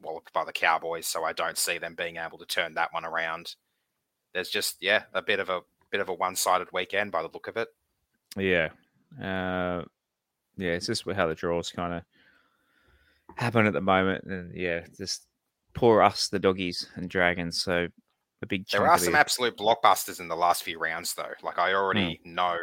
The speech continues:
Speaker 2: Ti-,
Speaker 1: um, the
Speaker 2: Tigers,
Speaker 1: Broncos and the
Speaker 2: Dolphins.
Speaker 1: Storm. <laughs>
Speaker 2: Ah.
Speaker 1: Broncos and the Storm play each other in the last round. That's gonna be an absolute blockbuster. So there's a few more to go.
Speaker 2: Uh,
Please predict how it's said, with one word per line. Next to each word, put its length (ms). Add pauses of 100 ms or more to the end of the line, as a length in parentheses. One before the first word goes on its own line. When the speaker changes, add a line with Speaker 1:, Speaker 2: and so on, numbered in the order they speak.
Speaker 2:
Ti-, 80
Speaker 1:
um, 440
the 60
Speaker 2:
Tigers, 340
Speaker 1:
Broncos 160
and 100
the 40
Speaker 2:
Dolphins. 140
Speaker 1:
Storm. 340 (340)
<laughs> 480
Speaker 2:
Ah. 220 (180)
Speaker 1:
Broncos 340
and 100
the 40
Storm 300
play 220
each 140
other 180
in 60
the 80
last 300
round. 340
That's 200
gonna 160
be 100
an 80
absolute 340
blockbuster. 480
So 140
there's 180
a 40
few 220
more 160
to 60
go. 160 (1600)
Speaker 2:
Uh, 680